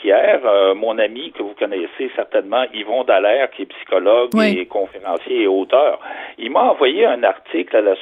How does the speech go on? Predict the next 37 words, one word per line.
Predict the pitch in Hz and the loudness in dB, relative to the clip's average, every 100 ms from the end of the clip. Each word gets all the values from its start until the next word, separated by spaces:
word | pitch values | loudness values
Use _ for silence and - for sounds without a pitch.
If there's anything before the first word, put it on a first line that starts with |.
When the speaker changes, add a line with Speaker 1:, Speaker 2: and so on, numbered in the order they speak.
| - | -2
Speaker 1:
suite, | 131 - 107 | -4 -2 0
euh, | 101 95 92 92 | 2 4 4 2
de | 90 | 0
l'article, | 95 92 - - 131 117 | 0 0 -4 -10 -8 -4
là, | 95 | 0
euh, | 107 107 92 85 - - - - _ | 2 2 0 -2 -4 -20 -20 -20 _
du, | 101 - | -16 -14
duquel | - - 120 110 | -14 -4 -2 -2
nous, | 101 98 | -4 -12
nous | 92 95 | -12 -14
discutons, | 95 101 - - - 117 285 - - - - - - | -14 -16 -16 -10 -4 -2 -4 -10 -20 -20 -20 -14 -2
et | 113 110 110 - | 2 2 2 -2
où | 120 135 | -8 -8
il | 147 135 | -4 -2
était | 117 175 | 0 0
question | 123 - 196 | -2 -2 -4
de | 180 117 | -2 -4
blémophobie. | 113 156 185 170 170 233 - - 160 120 - 104 - - _ - | -2 2 2 4 0 0 -6 -2 0 0 -4 -18 -18 -20 _ -14
Écoutez, | - - 807 740 659 403 - 113 | -10 -6 -6 -6 -4 -4 -4 2
euh, | 107 107 - | 6 6 2
Speaker 2:
<laughs> | - | -2
Attendez, | 233 254 233 254 | 0 2 2 2
parce | 220 202 | 2 0
que | |
moi, | 226 247 | 0 2
j'adore, | 262 226 285 | 2 2 2
parce | 240 202 | 0 0
que | |
la | 220 214 | 0 0
liste | 254 277 | 0 0
des | 233 | -2
phobies, | - 226 190 254 | 0 0 2 0
là, | 214 | 0
ça | 190 190 | 0 0
devient | 185 196 196 | 0 2 2
génial, | 190 226 220 254 220 | 2 2 2 0 -2
là. | 175 | -4